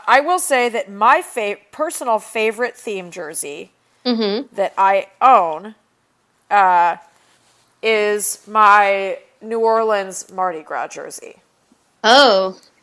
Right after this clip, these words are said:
Speaker 1: Mm-hmm.
Speaker 2: Oh, yeah, that one's really cute. I'm kind of jealous of that one.
Speaker 1: Yeah, that one is a buy. Uh,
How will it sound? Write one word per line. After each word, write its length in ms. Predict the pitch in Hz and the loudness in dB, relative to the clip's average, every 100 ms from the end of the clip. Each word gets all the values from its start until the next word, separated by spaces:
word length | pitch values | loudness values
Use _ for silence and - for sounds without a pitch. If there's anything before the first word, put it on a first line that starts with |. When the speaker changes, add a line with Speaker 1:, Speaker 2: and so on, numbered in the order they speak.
| _ _ _ | _ _ _
Speaker 1:
Mm-hmm. 320 | 196 202 208 | -18 -16 0
Speaker 2:
Oh, 140 | 240 320 | 6 8
yeah, 240 | 320 269 | 8 6
that 340 | 240 339 427 427 | 2 0 0 -4
one's 240 | 311 262 | -12 -12
really 240 | 262 247 226 | -12 -10 -12
cute. 280 | - 240 | -10 -8
I'm 120 | 190 214 | -8 -8
kind 160 | 254 | -8
of 140 | 226 185 | -8 -8
jealous 360 | 208 208 214 | -8 -8 -10
of 120 | 180 | -12
that 240 | 160 139 - | -10 -10 -12
one. 180 | 139 165 | -20 -6
Speaker 1:
Yeah, 200 | 175 143 | -2 0
that 320 | 180 269 339 | 8 8 8
one 320 | 359 359 339 - | 6 4 0 -4
is 400 | 262 247 240 226 - | 2 4 4 0 -6
a 60 | |
buy. 580 | 185 - 170 131 110 175 _ _ | 0 2 2 0 -4 -10 _ _
Uh, 480 | 214 214 202 196 196 | 4 6 8 6 4